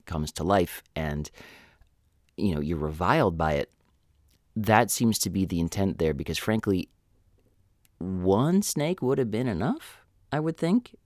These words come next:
Like, <laughs> like, just a weaponized snake. Like, just hold it by the head, hold it up to Ragnar, have him bite Ragnar, and then just, you know, put the snake back in the box or whatever. You don't need a whole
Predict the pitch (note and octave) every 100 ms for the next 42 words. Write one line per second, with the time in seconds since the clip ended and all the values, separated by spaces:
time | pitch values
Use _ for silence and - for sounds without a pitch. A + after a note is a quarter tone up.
0 | - E2+ E2 - _ _ _ _ _ _
1 | _ _ - D3+ C#3+ B2 - - F3 D#3
2 | A#2 A2 A#2 - _ - E2 F2+ G#2 A2+
3 | A2 - - B2 C#3 - C#2+ D2 - D2+
4 | E2+ D#2+ F#2 F2+ G#2 G#2 F#2 - - -
5 | - - _ _ _ _ _ _ - -
6 | E2 E2 F2 F#2 F#2+ G2 A2 - B2+ C#3
7 | D#3 A2 G2 G2 - _ _ _ - E2
8 | F#2 G#2 A2 G#2+ G2 - _ _ _ _
9 | _ _ _ _ A2 - G2+ A2+ G#2 C3+
10 | C3+ F2+ F2 F2+ - _ _ _ - F#2
11 | D2 D2 D2+ D2+ D#2+ - - F2 D2 E2
12 | - _ - - G2+ - A2 G#2 - G2
13 | - G2 F2+ F#2 A#2 - - C#2 - D#2+
14 | G2+ B2 A#2+ G#2+ B2